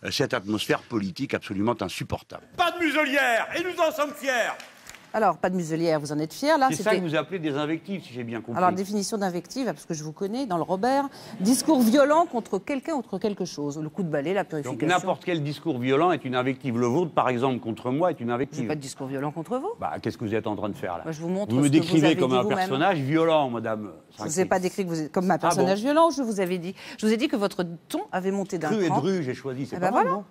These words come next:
Speaker 2: hein,
Speaker 1: Oui.
Speaker 2: moi, j'ai,
Speaker 1: Voilà.
Speaker 2: c'est ce que j'ai repris. Alors, on avance. Ça, c'était contre le système, d'après ce que j'ai cru comprendre, et vous appelez ça des obus, vous-même, hein, ces phrases.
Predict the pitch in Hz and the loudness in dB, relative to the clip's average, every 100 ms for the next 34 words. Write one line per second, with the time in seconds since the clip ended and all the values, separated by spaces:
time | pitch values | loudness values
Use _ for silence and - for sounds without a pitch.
0 | - - 143 214 196 196 202 226 285 349 | -10 -8 -6 -4 -2 -2 -2 0 -2 -2
1 | 294 - 226 214 254 226 220 208 - - | 0 2 4 4 4 2 2 0 -4 -18
2 | - - - - 190 190 175 - 151 143 | -18 -6 -4 -2 -2 -4 -4 -4 -4 -4
3 | 180 - 208 170 143 - - 135 135 - | -6 -2 0 0 -4 -6 -10 -10 -10 -10
4 | 143 165 160 302 214 185 180 202 190 190 | -8 -8 -4 -2 -2 -2 -4 -4 -4 -2
5 | 240 240 254 185 175 151 156 214 _ _ | -2 -2 -4 -4 -6 -6 -8 -10 _ _
6 | _ _ _ - 156 - 143 139 | _ _ _ -16 -10 -2 -2 -4